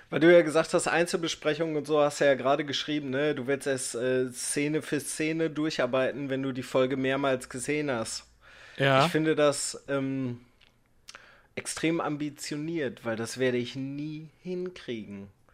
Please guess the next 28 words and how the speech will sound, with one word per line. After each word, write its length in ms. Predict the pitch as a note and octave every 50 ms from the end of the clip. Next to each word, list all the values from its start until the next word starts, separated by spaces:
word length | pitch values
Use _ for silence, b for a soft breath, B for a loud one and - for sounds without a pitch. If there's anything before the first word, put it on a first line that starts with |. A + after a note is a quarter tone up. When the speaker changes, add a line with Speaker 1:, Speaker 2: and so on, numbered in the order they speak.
| b b b b b b
Speaker 1:
Zumal 340 | - C#3 C3+ C3+ C3+ C#3+
erstens, 1000 | C3 D2+ B2+ C3+ C3 C3 C3 - - - E3+ F3 G3+ A#3+ C4+ - - - - - _ _ _ _ _ _ _ b b b b b
weil 400 | A#2 C3+ C3+ C3+ C3 C3+ C3+ - -
immer, 300 | - G#3+ B3 A#3 F#3+ D3+
wenn 160 | D3 D3 D3
ich 160 | D3 - - C3
was 320 | C3 B2+ - - - -
mit 180 | C3 C3+ C3 -
meiner 240 | B2 C3 C3 B2+
Frau 300 | - - - C#3 C3+ C#3+
gucke, 400 | D3 - - B2 - - A#2+ A#2+
sie 240 | A#2 - - D3 C#3+
es 160 | C#3 C3 -
nie 260 | E3+ E3 E3 F3 F3 -
zweimal 540 | - - - - C3+ C3+ C3+ B2+ A#2 A2+
guckt. 360 | A2 - - C#3 C#3+ - - -
Deswegen 280 | B2+ B2 - C3 C3 C3
kann 140 | C3 C3+ C3+
ich 140 | B2+ - -
viele 260 | - D#3+ D#3+ D#3+ C#3
geile 240 | C#3+ C3+ C3 C3+ -
Filme 300 | - - E3 D3 C3 B2
nicht 240 | B2 C#3 - -
mit 160 | D3+ D3 C#3 -
ihr 100 | A#2+ A#2+
gucken, 320 | - E3+ E3+ B2+ C#3+ C#3
weil 160 | C3 B2+ B2
sie 300 | A#2+ C3 C#3 C#3 B2+ B2